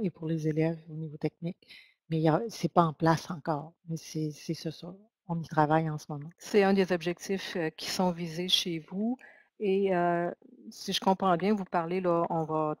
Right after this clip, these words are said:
Speaker 2: travailler sur les trois niveaux, l'administratif, le technique et, euh, le pédagogique. Donc, dégager l'enseignant des autres contraintes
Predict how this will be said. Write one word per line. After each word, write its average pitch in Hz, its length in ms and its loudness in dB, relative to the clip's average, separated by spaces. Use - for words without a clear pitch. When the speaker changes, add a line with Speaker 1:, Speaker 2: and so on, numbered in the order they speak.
Speaker 2:
travailler 175 540 0
sur - 180 -2
les 160 100 -2
trois 175 260 -2
niveaux, 165 360 -2
l'administratif, 165 1040 -6
le 170 80 -4
technique - 640 -8
et, 190 240 -4
euh, 165 140 0
le 165 100 4
pédagogique. 160 720 -2
Donc, 165 180 0
dégager 185 460 0
l'enseignant 165 720 -4
des 160 320 -2
autres 175 240 0
contraintes 160 920 -4